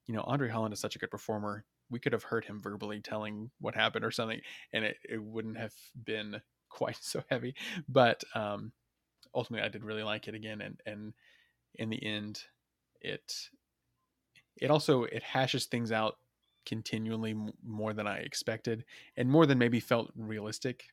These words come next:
I don't know if that makes sense, but, um, but again, ultimately, I really liked it, and I think it's, it's one that, uh,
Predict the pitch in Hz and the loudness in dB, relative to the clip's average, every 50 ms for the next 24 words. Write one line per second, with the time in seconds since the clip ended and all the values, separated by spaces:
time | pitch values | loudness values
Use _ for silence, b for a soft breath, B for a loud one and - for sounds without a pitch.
0 | _ - - 113 110 107 - - 101 92 101 104 - - - 104 104 107 - _ | _ -8 -6 -6 -6 -6 -4 -6 -6 -4 -4 -6 -6 -6 -6 -6 -6 -6 -8 _
1 | B B B B B B - 113 113 107 104 - - 104 101 98 101 104 _ _ | B B B B B B -8 -4 -2 -2 -2 -2 -4 -6 -6 -8 -10 -12 _ _
2 | _ _ _ _ _ _ _ _ _ _ _ _ _ _ _ _ _ _ _ - | _ _ _ _ _ _ _ _ _ _ _ _ _ _ _ _ _ _ _ -20
3 | - - _ _ _ _ - 143 120 117 113 104 107 98 98 104 - - 107 101 | -20 -20 _ _ _ _ -10 -4 -2 -2 -2 0 0 -2 -2 -2 -2 -4 -4 -4
4 | 101 101 101 101 101 101 101 107 - - 107 - - 95 98 104 - 107 104 - | -4 -4 -4 -4 -4 -4 -6 -6 -6 -6 -6 -6 -6 -8 -8 -8 -8 -10 -8 -8
5 | - - - - - - B B B B B B B B - - - 113 104 104 | -8 -4 -2 -4 -4 -4 B B B B B B B B -8 -8 -4 -4 -4 -2
6 | 101 101 - - _ - 98 95 95 - | -2 -4 -4 -6 _ -8 -6 -4 -4 -6